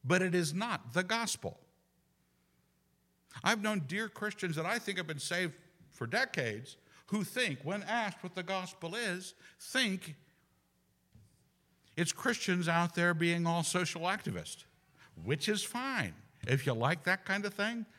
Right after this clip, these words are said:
knock yourself out, but don't mistake it for the gospel. Don't think Christian rituals in Christendom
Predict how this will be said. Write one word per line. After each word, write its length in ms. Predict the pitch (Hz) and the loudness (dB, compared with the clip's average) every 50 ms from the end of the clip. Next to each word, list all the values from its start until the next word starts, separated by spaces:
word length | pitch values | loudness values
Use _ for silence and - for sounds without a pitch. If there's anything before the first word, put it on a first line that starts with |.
| _ _ - | _ _ -2
knock 260 | 143 180 196 - - | 0 0 0 -2 -6
yourself 400 | 190 165 - 190 185 180 170 - | -8 -6 -2 0 0 0 0 -2
out, 240 | 208 247 240 - - | -2 -2 -4 -4 -4
but 160 | - - - | -4 -2 2
don't 240 | 156 151 143 147 117 | 0 0 0 0 0
mistake 560 | 123 135 - - - - 185 214 214 - 190 | 0 0 0 -2 -2 0 0 0 0 -2 -6
it 100 | 180 - | -6 -4
for 140 | - - 180 | -4 -4 -4
the 140 | 175 208 | -2 -2
gospel. 500 | 196 226 233 247 233 - - - - - - _ _ _ _ _ _ _ _ _ _ _ _ _ _ _ _ _ _ _ - - - - | 0 0 0 -2 -4 -6 -12 -14 -18 -20 -20 _ _ _ _ _ _ _ _ _ _ _ _ _ _ _ _ _ _ _ -20 -20 -6 -2
Don't 240 | - 170 202 214 - | 0 2 2 0 -2
think 500 | - - - 208 214 180 135 139 131 135 - | -6 2 4 4 6 6 4 2 0 -4 -10
Christian 680 | - - 202 208 196 - - - 185 175 151 131 117 117 | 0 0 2 2 2 -2 2 2 2 4 4 2 2 2
rituals 720 | 165 226 - - - - 170 135 117 113 127 170 165 151 | 0 0 0 -2 -2 -2 0 0 0 0 -2 -2 -2 -2
in 140 | 143 139 | -4 -4
Christendom 640 | 135 - 220 214 - - 139 117 95 95 101 143 160 | -4 -4 -6 -6 -6 -6 -6 -4 -2 -2 -2 -2 -4